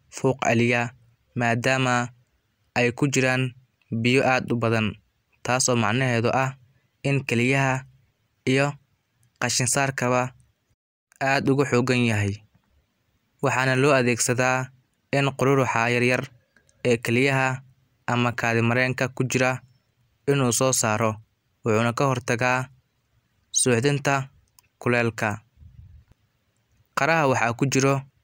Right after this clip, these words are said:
maaddada fiber-ka ama buunshaha loo yaqaano, taasoo dheefshiidka iyo mindhicirada caloosha u roon. Qaraha waxa uu u roon yahay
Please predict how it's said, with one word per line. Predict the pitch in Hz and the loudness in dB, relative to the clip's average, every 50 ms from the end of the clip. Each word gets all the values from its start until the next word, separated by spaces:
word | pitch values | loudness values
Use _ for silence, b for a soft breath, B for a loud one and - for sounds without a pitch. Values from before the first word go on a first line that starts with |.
| _ _ _ _ _ _ - | _ _ _ _ _ _ -4
maaddada | 120 117 113 117 117 127 127 123 131 131 131 123 - - _ _ _ _ _ _ _ _ _ _ _ _ _ _ _ - | -2 0 0 0 2 0 2 2 2 0 0 -2 -6 -12 _ _ _ _ _ _ _ _ _ _ _ _ _ _ _ -10
fiber-ka | - - 151 147 147 135 127 123 - - - 143 139 131 135 - _ _ _ _ _ | -4 0 0 0 2 0 0 -2 -2 -2 0 0 0 0 -2 -6 _ _ _ _ _
ama | - 131 135 139 135 | -2 0 2 2 0
buunshaha | 123 120 120 117 117 - - 147 131 123 | 0 0 0 0 0 0 0 0 2 2
loo | 127 131 131 127 | 2 2 2 2
yaqaano, | 120 113 107 110 - 110 110 113 123 123 123 120 - - _ _ _ _ _ _ _ _ _ _ _ | 2 0 -2 -2 -2 0 0 0 0 -2 -2 -4 -10 -18 _ _ _ _ _ _ _ _ _ _ _
taasoo | - 123 117 113 - - 139 135 | -2 0 0 0 0 0 0 0
dheefshiidka | 123 131 123 113 - - 143 139 131 - - 139 131 127 123 - _ _ _ _ _ _ _ _ | 2 0 0 -2 -2 -2 -2 -2 -2 -2 -2 -2 -2 -2 -4 -8 _ _ _ _ _ _ _ _
iyo | - 127 127 | -2 0 2
mindhicirada | 120 120 117 113 101 69 104 117 131 131 123 | 2 2 0 0 0 0 0 0 0 0 2
caloosha | 98 107 113 127 135 131 - - 135 127 127 - _ _ _ _ _ _ _ _ - | 2 2 2 2 0 0 0 -2 -2 -2 -4 -6 _ _ _ _ _ _ _ _ -4
u | 127 | -2
roon. | 120 120 117 110 104 98 - - _ _ _ _ - - _ _ _ _ _ _ _ _ _ _ _ _ _ _ _ _ _ _ _ - | 0 0 0 0 0 -2 -6 -12 _ _ _ _ -20 -20 _ _ _ _ _ _ _ _ _ _ _ _ _ _ _ _ _ _ _ -4
Qaraha | - 135 143 151 143 143 143 139 139 135 - - _ _ _ _ _ _ - | -2 0 0 0 0 0 0 0 -2 -4 -6 -12 _ _ _ _ _ _ -4
waxa | 120 110 120 | -2 0 0
uu | 120 - 135 151 | 2 2 2 4
u | |
roon | 139 135 127 123 120 | 4 4 4 4 2
yahay | 120 113 123 127 127 | 0 0 0 0 -2